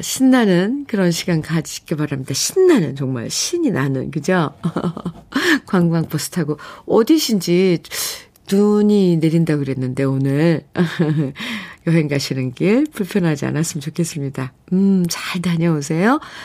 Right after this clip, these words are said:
닥터앤톡스크림 선물로 보내드릴게요. 안선주님, 개은숙의 노래하며 춤추며 신청해 주셨죠?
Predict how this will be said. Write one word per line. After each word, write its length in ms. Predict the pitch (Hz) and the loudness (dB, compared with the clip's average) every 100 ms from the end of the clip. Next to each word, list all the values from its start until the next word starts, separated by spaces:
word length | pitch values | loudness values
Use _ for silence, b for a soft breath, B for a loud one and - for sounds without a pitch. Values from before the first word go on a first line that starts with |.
| B | B
닥터앤톡스크림 1500 | - 175 175 220 208 202 254 247 - - 269 277 277 277 285 294 B B | -2 -2 0 2 4 2 -2 -4 -10 -2 2 4 4 2 0 -6 B B
선물로 440 | - 208 180 143 | -6 -2 -2 -2
보내드릴게요. 1120 | 139 156 143 139 - 135 - 135 139 165 226 - _ _ _ _ - - - - - B B B B B B B B | -4 -4 -4 -6 -10 -10 -6 -4 0 2 0 -2 _ _ _ _ -20 -20 -20 -20 -20 B B B B B B B B
안선주님, 1000 | - 208 226 285 247 277 277 302 214 110 - _ _ _ - - | 2 4 6 6 6 6 8 8 6 2 -4 _ _ _ -10 2
개은숙의 840 | 208 214 214 202 175 175 208 302 _ _ _ - | 4 6 4 2 4 4 4 0 _ _ _ 0
노래하며 520 | 175 185 214 226 247 | 4 4 4 4 2
춤추며 720 | - 269 - 254 202 147 127 | 2 0 2 4 4 2 -2
신청해 460 | 160 170 160 165 143 | -6 -4 0 0 0
주셨죠? 640 | 139 139 139 - 240 208 | -4 -4 -6 0 2 2